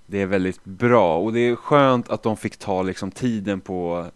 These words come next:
säsong tre, för att säsong två rushades ju verkligen ut, eh, eftersom första säsongen blev sån stor succé. Nu är det ju, jag tror att, vad kom, eh, True Detective kom tvåtusenfjorton, tvåtusenfemton,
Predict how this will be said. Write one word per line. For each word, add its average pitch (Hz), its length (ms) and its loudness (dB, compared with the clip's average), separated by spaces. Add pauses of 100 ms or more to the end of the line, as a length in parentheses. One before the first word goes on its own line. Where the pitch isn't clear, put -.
(120)
säsong 85 380 -10
tre, 71 340 -8
för - 140 -4
att 92 160 -4
säsong 92 280 -8
två 107 340 0
rushades 104 520 0
ju 101 40 -4
verkligen 76 340 -4
ut, - 280 -16 (1000)
eh, 53 420 -16
eftersom 90 360 -8
första - 240 -10
säsongen 87 340 -8
blev 80 100 -10
sån 87 160 -14
stor 80 180 -14
succé. - 440 -8 (1900)
Nu 92 300 -4
är 92 40 0
det 87 80 -4
ju, 87 120 -4
jag 87 160 -6
tror 92 200 -6
att, - 460 -10
vad 98 300 -6
kom, 98 440 -6
eh, 90 260 -6
True 95 200 -12
Detective 90 420 -12
kom 90 180 -10
tvåtusenfjorton, 90 800 -12
tvåtusenfemton, 87 800 -10